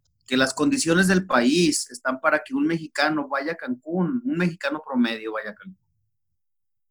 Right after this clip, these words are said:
No, no estar esperanzado de que la manera en que Cancún lo vas a visitar es yéndote a trabajar a los hoteles de los ricos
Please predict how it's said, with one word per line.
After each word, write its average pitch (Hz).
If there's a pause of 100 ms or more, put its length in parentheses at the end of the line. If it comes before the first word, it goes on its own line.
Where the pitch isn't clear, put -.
(760)
No, 165
no 156
estar 165
esperanzado 139
de 151
que 131
la 120
manera 127
en 165
que - (200)
Cancún 147 (540)
lo 117
vas 127
a 156
visitar 143 (200)
es 127
yéndote 143
a 127
trabajar 131 (480)
a 131
los 123
hoteles 135
de 117
los 107
ricos 135